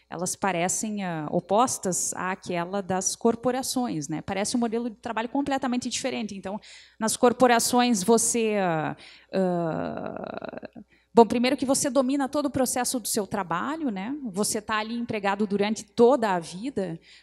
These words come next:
ah, você tá, ah, dentro de uma família, literalmente, né? Porque muitos dos artesãos lá, se a gente pegar esse modelo de trabalho artesanal,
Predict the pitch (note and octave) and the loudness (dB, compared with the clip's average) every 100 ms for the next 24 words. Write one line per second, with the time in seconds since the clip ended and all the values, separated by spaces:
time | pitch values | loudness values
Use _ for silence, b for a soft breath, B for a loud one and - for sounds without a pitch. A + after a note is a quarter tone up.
0 | B F#3+ F3+ F3 E3 D#3+ - D2 - - | B -6 -4 -4 -6 -6 -8 -8 -8 -6
1 | E3+ G#3+ - A#3 - A3+ B3 B3 A3+ G3+ | 0 0 2 0 2 2 4 2 2 2
2 | F#3 E3+ D3+ D3 D#3+ D#3+ B3 C4 B3+ C4 | 0 -2 -2 -4 -6 0 0 2 0 2
3 | C#4 - C4 A#3+ C4+ A#3+ C#4 D#4+ B3 G3+ | 2 2 -2 -2 -2 -2 -2 2 2 2
4 | G#3 E4+ F#4+ A#3 G3 C4+ A#3+ A#3 G#3 G#3+ | -2 -4 -2 -4 -2 -2 -2 -2 -2 -2
5 | C4+ B3 F#3 G3+ F3+ F3+ - F#3 D3+ F3+ | -2 -4 -4 -4 -4 -6 -8 -6 -4 -4
6 | B3 C4 D#3+ E3+ B3 - F#3+ G#3 - F3+ | -2 -2 -4 -6 -6 -4 -4 -6 -8 -6
7 | G3 - F#3+ E3+ F3+ F#3 F3 - E3+ D#3+ | -6 -6 -6 -6 -6 -6 -8 -8 -6 -4
8 | E3+ F3 - E3 E3+ E3 F#3 | -4 -4 -4 -4 -4 -4 -4